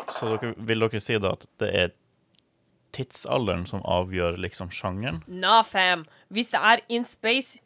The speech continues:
Speaker 2: it's sci-fi. If it's not in space, it is most likely fantasy. If it is tech bitches on Earth,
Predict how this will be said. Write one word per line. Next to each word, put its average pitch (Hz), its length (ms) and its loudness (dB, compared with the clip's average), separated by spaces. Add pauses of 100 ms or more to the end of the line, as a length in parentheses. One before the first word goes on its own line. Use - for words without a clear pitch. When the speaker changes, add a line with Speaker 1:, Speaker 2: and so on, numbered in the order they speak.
(140)
Speaker 2:
it's 208 200 -8
sci-fi. 165 680 0 (200)
If 226 160 -4
it's 226 180 -8
not 220 280 -2
in 220 180 -2
space, 254 580 -2 (220)
it 247 140 -4
is 233 140 -6
most 220 480 4
likely 190 360 0
fantasy. 180 540 -6 (240)
If 240 160 -4
it 226 120 -8
is 262 200 0 (420)
tech - 380 -2
bitches 254 540 -2 (140)
on 247 280 8
Earth, 285 320 2